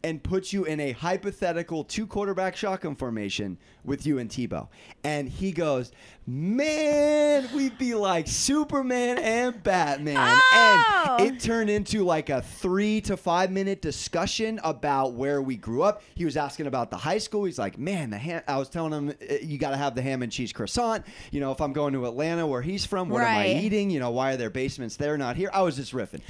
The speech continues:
Speaker 1: But I, I was like, "Oh my gosh." And my, my teacher sees it and records
Speaker 2: <gasps>
Speaker 1: about half of it.
Speaker 2: Do you have it?
Speaker 1: It's on YouTube. It's only, like, a third of the convo. But I'm, like, twenty-one or twenty-two,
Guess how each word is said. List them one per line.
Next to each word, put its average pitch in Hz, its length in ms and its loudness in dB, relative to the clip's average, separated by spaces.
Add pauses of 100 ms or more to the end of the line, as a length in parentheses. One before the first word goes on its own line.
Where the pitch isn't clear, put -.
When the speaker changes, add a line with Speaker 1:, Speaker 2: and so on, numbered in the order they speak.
(240)
Speaker 1:
But 180 200 2
I, 160 220 0 (120)
I 156 100 2
was 165 180 2
like, 151 160 2
"Oh 185 80 4
my 165 120 0
gosh." 165 300 0
And 160 100 -2
my, 143 260 0 (140)
my 135 180 -2
teacher 185 380 -6
sees 262 480 -4
it 143 200 -6
and 156 300 -2
records 160 960 -4
Speaker 2:
<gasps> 427 40 -4
Speaker 1:
about 185 320 0
half 226 260 0
of 156 140 -6
it. - 40 -4
Speaker 2:
Do 294 80 0
you 370 100 0
have 294 320 0
it? 508 320 0
Speaker 1:
It's 185 160 0
on 220 460 0
YouTube. 185 640 0
It's 160 240 -4
only, 190 380 0
like, 160 400 -2
a 147 100 0
third 175 480 -4
of 156 160 -4
the 139 100 -4
convo. 131 680 -4 (240)
But 160 120 -2
I'm, 160 140 0
like, 156 240 0
twenty-one 170 1300 -2
or 170 80 -2
twenty-two, 151 880 -2